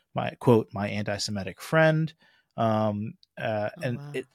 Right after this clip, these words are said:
Speaker 1: you know, I think this all stemmed from Reese being upset that the students might have been disrespecting the flag,
Speaker 2: Okay.
Speaker 1: um, that he had up. Um, and then, you know, a teacher also said that they heard him yelling about one of the students that, sh-,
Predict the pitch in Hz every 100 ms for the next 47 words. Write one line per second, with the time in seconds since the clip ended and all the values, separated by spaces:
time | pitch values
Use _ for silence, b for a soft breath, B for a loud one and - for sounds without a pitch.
0 | _ 156 120 98 107 143 127 117 120 120
1 | - 117 113 120 110 113 113 - 113 104
2 | - - 101 117 - - - 107 104 98
3 | - - 127 107 104 104 104 101 107 _
4 | - 113 - 104 - 101 113 104 95 -
5 | 117 147 196 208 - B B B - 120
6 | 117 113 113 131 _ - 117 120 131 135
7 | 147 - - 165 - - - 120 117 110
8 | 110 113 - 113 110 107 113 113 104 104
9 | - 107 110 104 - 104 - 113 101 95
10 | 98 95 120 110 110 104 104 107 107 104
11 | 101 - b b b b b _ _ _
12 | _ _ _ 101 101 110 135 143 _ 139
13 | 120 113 - 113 113 113 - 98 98 95
14 | 98 _ -